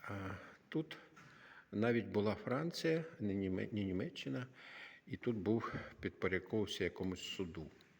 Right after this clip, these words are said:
французькому. Тобто ці, а, ну, коли Франція була дуже потужною країною, після середньовіччя, часів Олександра Дюма,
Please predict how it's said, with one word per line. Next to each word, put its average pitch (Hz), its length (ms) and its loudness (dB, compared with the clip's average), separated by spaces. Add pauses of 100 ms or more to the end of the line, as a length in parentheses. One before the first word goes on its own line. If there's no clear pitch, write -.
(460)
французькому. - 720 -8 (640)
Тобто 98 300 -2
ці, 117 340 2 (1600)
а, 76 320 -10
ну, 120 100 -2
коли 90 240 0
Франція 85 540 -2
була 82 220 -2
дуже 80 360 -6 (840)
потужною 82 500 -6
країною, 160 600 -4 (1300)
після 95 300 -6
середньовіччя, 85 880 -6 (1120)
часів 95 460 -4 (280)
Олександра 87 560 -6
Дюма, 104 400 -4